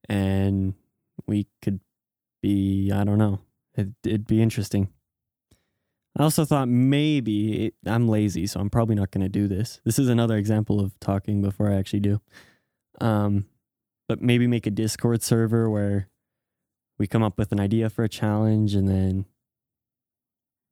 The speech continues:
whoever wants to join in does, and then I could just do quick little interviews of what people's experience with that challenge was like. There is a piece of equipment that would make doing that specific thing easier,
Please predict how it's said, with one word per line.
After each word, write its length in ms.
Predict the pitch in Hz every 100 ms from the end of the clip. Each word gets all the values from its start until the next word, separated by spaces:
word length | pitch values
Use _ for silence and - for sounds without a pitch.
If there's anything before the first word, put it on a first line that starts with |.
| _ _ _ _ _ -
whoever 240 | 110 104
wants 200 | 107 101
to 80 | 117
join 280 | 110 107 107
in 340 | 110 110 110
does, 360 | 107 107 120 120
and 160 | 104
then 280 | 104 104 107 - _ -
I 80 | 104
could 180 | - 104
just 240 | 101 101
do 120 | 113
quick 240 | 101 113 -
little 220 | 113 104
interviews 540 | 107 107 113 110 107
of 240 | 104 98 - _ _ _ _ _ _ _ _
what 160 | - -
people's 280 | 107 104
experience 540 | 101 - - 110 117 120
with 100 | -
that 160 | 123
challenge 380 | - 123 123 120
was 160 | 120 127
like. 320 | 139 - - _ _ _ _ _ _ _ _ _ _ -
There 140 | 120
is 140 | 131 127
a 40 |
piece 240 | - 117
of 120 | 117 104
equipment 440 | - 104 104 92
that 60 | 98
would 100 | 98
make 180 | 95 - _
doing 400 | - 98 95 95 - _ _
that 200 | 101 78
specific 480 | - 101 98 92 90 _ _ -
thing 280 | 98 98 101 -
easier, 400 | - 98 98